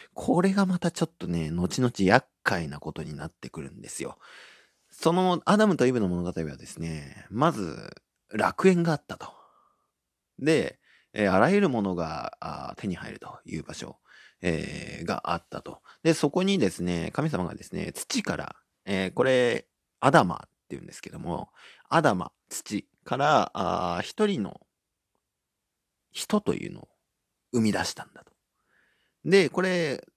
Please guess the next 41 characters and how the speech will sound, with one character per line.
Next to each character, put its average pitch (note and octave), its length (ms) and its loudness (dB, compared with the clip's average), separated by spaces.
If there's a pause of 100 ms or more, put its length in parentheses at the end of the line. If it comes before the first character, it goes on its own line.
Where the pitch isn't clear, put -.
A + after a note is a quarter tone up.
ま C3+ 160 2
あ、 - 80 -6
男 - 640 2 (360)
と E2+ 100 -2
い D2 100 -4
う - 60 -8
か - 180 -10
ね、 C#3+ 160 -6 (300)
と C#3 80 0
し - 100 -4
て A#2+ 100 -4
生 F2+ 60 -2
み F2 140 -2
出 E2 120 -8
し - 100 -10
た - 120 -12
ん C2 100 -14
だ - 80 -18
と。 - 140 -20 (320)
ま - 100 -2
あ、 G2 40 -2
今 A2 200 0
の - 100 -8
こ - 300 -6
う、 - 40 -20 (120)
男 B2+ 340 0
の G2 100 -2
形 - 480 -6
と - 140 -4
し - 140 -8
て、 - 320 2
え F2+ 60 -4 (300)
ー、 - 40 -18 (100)
最 - 200 -4
初 B2 120 -2
に D#3 60 -2
作 - 200 -4
ら - 60 -2
れ - 60 -12
た - 120 -18
と - 80 -20